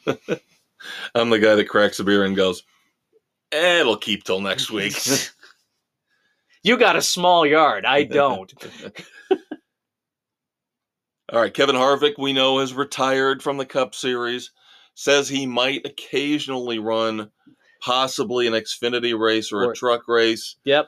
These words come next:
Speaker 1: But that's not the big news of the week. <laughs>
Speaker 2: No, sweet Lord, baby Jesus. <laughs>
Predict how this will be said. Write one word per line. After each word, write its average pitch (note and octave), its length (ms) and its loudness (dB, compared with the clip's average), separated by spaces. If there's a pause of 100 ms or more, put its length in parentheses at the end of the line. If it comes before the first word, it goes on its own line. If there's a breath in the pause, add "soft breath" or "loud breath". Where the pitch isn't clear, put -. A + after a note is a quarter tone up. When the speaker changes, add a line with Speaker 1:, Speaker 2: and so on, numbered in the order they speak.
(160)
Speaker 1:
But C3 100 2
that's A3+ 240 2
not C4 260 2
the A#3 80 4
big B3 260 2
news B3 260 2
of B3 80 4
the B3 340 6
week. A3 240 -2
<laughs> - 80 -20
Speaker 2:
No, G#3+ 300 6
sweet C4 460 0
Lord, B3+ 400 6
baby C4 400 4
Jesus. E3 840 -4
<laughs> - 40 -10